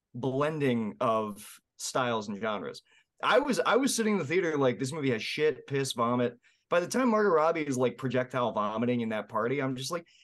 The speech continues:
"It's been so long since I've, like, sat in a theater and just enjoyed a gross out comedy." Um, so, like, I think that, like, my pleasures were very, like, base in that regard, but, but I also think there's, like, an interesting, it depends on, I guess,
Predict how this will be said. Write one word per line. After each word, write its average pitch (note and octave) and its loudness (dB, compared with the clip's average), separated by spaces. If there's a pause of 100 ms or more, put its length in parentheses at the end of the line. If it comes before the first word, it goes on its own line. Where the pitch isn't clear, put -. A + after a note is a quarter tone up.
"It's - -8
been D4 -6
so A3 0
long F3 0
since B2 -4
I've, A#2+ 2 (200)
like, B2 -2
sat B2+ -2
in A#2+ -2
a A#2+ 0
theater A#2 -2
and G#2 -4
just G#2 -8
enjoyed A2 -2
a G2+ -4
gross G#2 -4
out - -6
comedy." G2+ -10 (640)
Um, G#2+ 0 (540)
so, F#3 2
like, F#3 4
I D#3+ 6
think G#3 0
that, F#3+ 2
like, E3 0
my D3 0
pleasures D3 0
were B2 -2
very, B2+ 2
like, G#2 -4
base A2+ -4 (320)
in - -8
that D3+ 4
regard, G3 4
but, E3 2
but F3+ 2
I F3+ 4
also A3 2
think G#3 2
there's, F3+ 0
like, E3+ 2
an D#3+ 0
interesting, E3+ -2 (1500)
it A3+ 2
depends C#4 2
on, A#3+ 4
I G3 4
guess, C#4 2